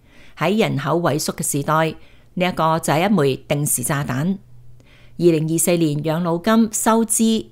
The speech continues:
缺口已經達到一點二萬億人民幣，多個省份可以支付月數嘅都喺度告急。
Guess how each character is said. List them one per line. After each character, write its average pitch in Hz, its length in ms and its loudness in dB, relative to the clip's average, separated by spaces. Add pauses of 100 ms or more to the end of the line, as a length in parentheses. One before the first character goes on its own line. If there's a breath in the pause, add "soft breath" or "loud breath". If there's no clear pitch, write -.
缺 190 120 -2
口 151 440 -4 (200 loud breath)
已 170 100 0
經 208 160 0
達 165 160 -2
到 170 200 0
一 170 40 -4
點 170 400 -2
二 160 260 0
萬 143 200 0
億 185 180 0 (120)
人 139 160 -6
民 131 220 -4
幣， 147 340 -2 (560)
多 226 180 0
個 202 100 0
省 185 300 0
份 170 240 2
可 170 180 -2
以 214 140 2
支 240 240 0
付 170 180 2
月 151 160 0
數 165 300 -2
嘅 160 280 0
都 196 120 -2
喺 185 60 -2
度 147 120 0
告 165 220 0
急。 185 120 0